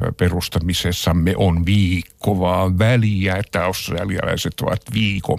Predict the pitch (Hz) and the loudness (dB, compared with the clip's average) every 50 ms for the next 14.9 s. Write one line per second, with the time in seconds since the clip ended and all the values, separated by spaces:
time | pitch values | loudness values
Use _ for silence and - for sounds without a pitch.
0 | 110 - - - - - - 180 175 208 233 196 - 139 123 123 117 113 113 - | -2 -2 -2 -2 -4 -6 -6 -4 0 0 2 2 2 2 0 0 -2 -2 -2 -2
1 | - - - - - 170 180 208 233 214 - - 190 185 190 - - - 247 - | -2 -2 0 0 2 2 2 2 2 2 2 0 0 2 0 0 0 0 0 0
2 | - - 147 160 170 190 190 165 - - - 69 80 98 110 95 92 90 - - | 0 -2 -4 -2 0 0 0 0 0 0 0 2 2 4 4 2 2 0 -2 -4
3 | - - - - - - - - - 110 110 98 104 107 98 95 92 85 87 82 | -6 -8 -8 -8 -8 -10 -6 -2 0 2 4 4 4 4 2 2 0 -2 -2 -2
4 | 85 87 82 78 80 80 73 71 - - - 87 - - 117 117 - - - - | -2 -2 -2 -2 -4 -4 -4 -6 -6 -6 -4 -4 -2 -2 -2 -4 -4 -4 -4 -2
5 | 104 98 98 95 - - - - - - - 165 139 - 165 196 - - - - | 0 0 0 0 -2 -4 -8 -10 -12 -8 -8 -6 -4 -2 0 0 2 2 0 0
6 | - - - - - - 127 - - - 127 117 107 110 110 - - 101 - - | -2 -4 -6 -4 -2 -2 -2 -2 -2 -2 0 0 2 2 0 0 0 0 0 0
7 | 98 101 110 98 - 107 98 90 - - - 98 98 - - 90 87 - 87 - | 0 0 0 0 0 0 0 0 -2 -2 -2 -2 -2 0 -2 -2 -2 -2 -2 -2
8 | 92 87 - - 90 90 87 90 - - - - 90 78 78 - - 76 76 - | -2 -2 0 0 0 0 0 0 -2 -4 -4 -4 -4 -4 -4 -4 -6 -6 -4 -4
9 | 76 76 76 85 78 82 78 - - - 57 - - - - - 69 - - - | -2 -2 -2 -2 -2 -2 -4 -4 -4 -2 -2 -4 -2 -2 -4 -4 -4 -6 -6 -4
10 | - - - - 104 104 - - - - - - 113 107 104 - - - - - | -4 -4 -4 -2 -2 -2 -2 -2 -4 -6 -6 -4 -4 -4 -4 -6 -8 -12 -14 -14
11 | - - - - - 117 - - 135 - - - - - 120 - - - 214 - | -12 -12 -14 -14 -12 -6 -2 0 0 2 0 0 -2 -2 -4 -6 -8 -10 -12 -16
12 | _ _ _ _ _ _ _ _ _ _ _ _ _ _ _ _ _ _ - - | _ _ _ _ _ _ _ _ _ _ _ _ _ _ _ _ _ _ -20 -20
13 | _ - - - _ - 107 - 135 123 110 110 101 101 - - - - 98 95 | _ -20 -20 -20 _ -18 -8 -2 0 2 2 4 2 2 0 -2 -2 -4 -4 -2
14 | - - 101 98 90 87 92 92 90 92 98 95 92 - - - 101 - | 0 2 2 2 4 2 2 2 2 0 0 0 -2 -2 -2 -2 -2 -2